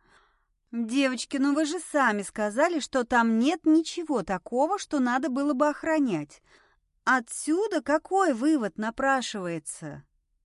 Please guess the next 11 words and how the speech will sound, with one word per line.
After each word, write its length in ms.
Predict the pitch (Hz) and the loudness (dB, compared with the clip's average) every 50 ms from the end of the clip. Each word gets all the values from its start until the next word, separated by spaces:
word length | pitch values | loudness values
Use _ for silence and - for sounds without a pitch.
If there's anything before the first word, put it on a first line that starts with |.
| _ _ - | _ _ -4
"Вывод?" — 1040 | - 214 208 202 196 196 196 208 220 240 302 392 415 415 370 214 160 - - - _ _ _ _ _ _ - | -2 -2 -2 0 0 0 2 2 2 2 2 2 2 2 0 0 0 -2 -12 -20 _ _ _ _ _ _ -8
воскликнула 800 | 208 214 233 226 - - 233 226 208 - - 208 208 208 208 208 | 2 2 2 2 2 -4 -4 -4 -4 -4 -6 -6 -2 0 0 0
Анжела 420 | 208 202 190 220 285 370 392 320 | 0 -2 -2 -2 -2 -2 0 0
и, 40 | 233 | 0
обращаясь 520 | 202 190 202 214 208 - 226 214 208 202 | 0 2 2 0 0 0 -4 -4 -4 -4
к 80 | 185 196 | -8 -10
Дарье, 400 | 185 208 247 302 339 330 330 311 | -6 -2 0 0 0 0 -4 -6
сказала 480 | - - 247 233 214 226 262 294 285 | -8 -8 -10 -8 -6 -4 -4 -4 -4
в 80 | 247 _ _ - | -4 _ _ -10
полном 420 | 226 233 247 247 240 226 220 214 | -8 -6 -4 -4 -4 -4 -4 -6
недоумении. 880 | 214 208 180 202 196 190 185 175 170 165 160 156 151 151 147 147 147 | -6 -6 -6 -6 -6 -6 -6 -4 -4 -4 -4 -4 -4 -6 -6 -8 -10